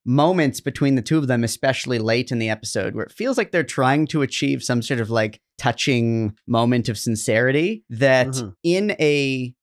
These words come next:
Speaker 1: parody style comedy can work really well when it's played for irony
Speaker 2: Mm-hmm.
Speaker 1: to have a, a, a real, like, melodrama moment.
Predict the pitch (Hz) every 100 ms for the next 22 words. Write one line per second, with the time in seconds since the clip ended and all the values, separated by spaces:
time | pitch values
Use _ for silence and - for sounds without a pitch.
0 | _ - 170 170 165 151 143 131 117 -
1 | - 127 123 127 123 113 101 - 131 123
2 | 120 107 107 98 - _ 151 135 127 135
3 | 131 131 131 123 110 113 120 120 120 113
4 | - - 120 113 - 110 104 107 143 160
5 | 202 220 _ - 131 123 95 - 117 104
6 | 113 123 135 - 117 - 120 127 120 110
7 | 113 110 110 113 107 117 113 113 110 107
8 | 107 151 180